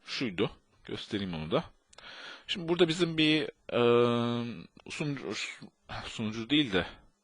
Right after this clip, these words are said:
client'ın Türkçesi nedir? Client'ımız var. Yani, e, müşterimiz var.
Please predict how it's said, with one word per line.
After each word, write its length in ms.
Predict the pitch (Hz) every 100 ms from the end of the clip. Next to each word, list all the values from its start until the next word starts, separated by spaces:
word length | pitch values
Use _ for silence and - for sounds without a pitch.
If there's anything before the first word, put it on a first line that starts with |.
| _ - - _ -
client'ın 420 | 123 120 113 131 123
Türkçesi 420 | - - - 120
nedir? 200 | 90 82 -
Client'ımız 520 | 156 156 190 139 101
var. 280 | 143 - - -
Yani, 500 | 95 98 123 127 69 - 65
e, 220 | 110 101 110 98 110 87 - -
müşterimiz 640 | 120 - 151 139 135 104
var. 220 | - -